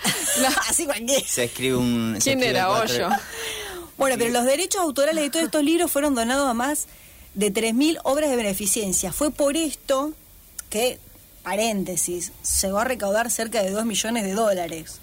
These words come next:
Speaker 1: ¿no?
Speaker 3: Bueno.
Speaker 1: Todos los derechos de estos li-, no, no, pero pará.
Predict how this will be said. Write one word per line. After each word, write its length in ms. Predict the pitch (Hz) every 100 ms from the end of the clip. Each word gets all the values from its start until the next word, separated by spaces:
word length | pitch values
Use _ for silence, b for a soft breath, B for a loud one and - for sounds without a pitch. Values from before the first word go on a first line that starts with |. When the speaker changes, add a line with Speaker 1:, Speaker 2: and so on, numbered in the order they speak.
| -
Speaker 1:
¿no? 140 | 175
Speaker 3:
Bueno. 240 | 165 160 160
Speaker 1:
Todos 120 | 202 202
los 140 | 185
derechos 240 | 190 196 208
de 20 |
estos 180 | 190 180
li-, 80 | - B B -
no, 100 | 311
no, 100 | 294
pero 200 | 190 185
pará. 340 | 185 262 254